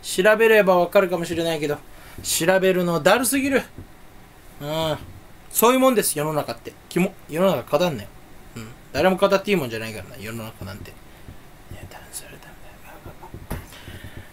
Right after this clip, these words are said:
何しようかな。あー、唐城、唐本高木でも見るかな。<laughs> なんだよ、その略し方。ちょっと間違った略し方。からかい上手の元高木さんね。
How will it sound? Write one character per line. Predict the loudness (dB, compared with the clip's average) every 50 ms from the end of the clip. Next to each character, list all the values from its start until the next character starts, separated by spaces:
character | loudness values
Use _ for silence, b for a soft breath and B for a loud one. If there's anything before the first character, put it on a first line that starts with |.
| -4 0
何 | 2 4 4 4
し |
よ | 2
う | 2
か | 2 2
な。 | 2 2 0 B B B B B -14 -8
あ | -4 -2 0 0 2 2 4 4 4 2 0 B B B B B -18 -16 -14
ー、 | -4 2 4 6 6
唐 | 4 4
城、 | 2 0 2 2 2 0 -2 -6 -16 -20 -18 -10
唐 | -2 0 2 2 2 0
本 | 0 -2 -4 -4 -8
高 | -10 -8 -6 -4 -4
木 | -2 -2
で | -2 -2
も | -4 -4 -6
見 | -8 -8 -8
る | -10 -10
か | -10 -10
な。 | -12 -12 -12 -14 B B B B B B -12 -8
<laughs> |
な | -6 -6
ん | -6 -6
だ | -8 -10
よ、 | -10
そ | -10 -12
の | -12 -12 -10
略 | -10 -10 -10 -10
し | -10 -8
方。 | -8 -10 -10 -6
ち | -4 -4
ょ | -2
っ | -2
と | -4 -6
間 | -6 -6
違 | -4 -4 -4
っ | -4
た | -4 -6
略 | -8 -8 -8 -8
し | -10 -10
方。 | -10 -10 -10 -10
か | -12 -14 -16 -18 -20 -20 -20 -20 -18 -18 -18 -18 -18 -20 -20 -20 -20 -12 -8 -6
ら | -4
か | -2 0 0
い | 0
上 | 0 0 -2 -2
手 | -4 -6
の | -8 -8 -8
元 | -8 -10 -10 -12
高 | -14 -14 -12 -10 -10 -10
木 | -10 -10
さ | -10 -10
ん | -10
ね。 | -12 -12